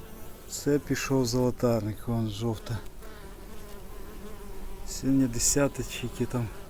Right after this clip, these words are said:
вересня. Побачимо, що там пішець, старушка, буду її сьогодні міняти. От. Їй буде вже четвертий рік. Пора міняти,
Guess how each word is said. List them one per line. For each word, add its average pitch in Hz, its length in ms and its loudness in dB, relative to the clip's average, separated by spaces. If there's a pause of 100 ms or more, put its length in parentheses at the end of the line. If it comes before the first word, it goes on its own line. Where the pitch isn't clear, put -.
(1200)
вересня. 120 880 4 (2250)
Побачимо, 127 540 8
що 139 180 4
там 127 260 4
пішець, 135 400 6
старушка, 135 580 4
буду 135 260 6
її 131 180 10
сьогодні 123 300 4
міняти. 127 380 6 (1200)
От. 127 500 2 (960)
Їй 123 240 6
буде 123 280 6
вже 120 180 6
четвертий 135 640 4
рік. 147 380 2 (1300)
Пора 123 240 4
міняти, 135 500 10